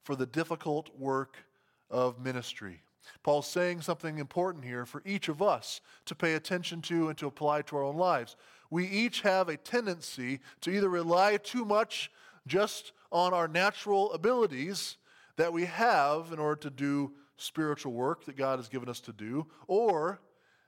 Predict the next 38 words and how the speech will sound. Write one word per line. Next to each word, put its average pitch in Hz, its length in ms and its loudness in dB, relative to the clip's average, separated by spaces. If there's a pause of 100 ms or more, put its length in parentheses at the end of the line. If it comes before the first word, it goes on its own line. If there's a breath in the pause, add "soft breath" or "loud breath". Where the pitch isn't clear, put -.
(120)
we 139 100 0
have 143 100 4
a 143 40 -2
tendency 151 800 -2 (220)
to 165 120 -2
think 240 280 0
that, 208 160 2 (360)
well, 160 100 0
we 156 60 2
don't 208 100 2
have 190 100 0
to 170 80 -2
do 180 360 -4 (220 soft breath)
much 180 180 2
of 170 60 -6
anything 202 280 -2
at 208 80 2
all. 220 460 2 (180)
You 143 80 -6
know, 185 200 -2 (220 soft breath)
God's 175 300 4
will 202 140 2
is 202 80 0
gonna 190 220 -4
get, 185 160 0 (280 soft breath)
gonna 175 180 0
get 170 180 -2
done 240 340 2 (280 loud breath)
no 151 100 -4
matter 151 280 4
what, 254 300 4 (280 soft breath)
so - 120 0
therefore 202 560 4
we 190 120 -4
can 185 140 -4
just 147 200 -4
wing 208 240 0
it 226 140 0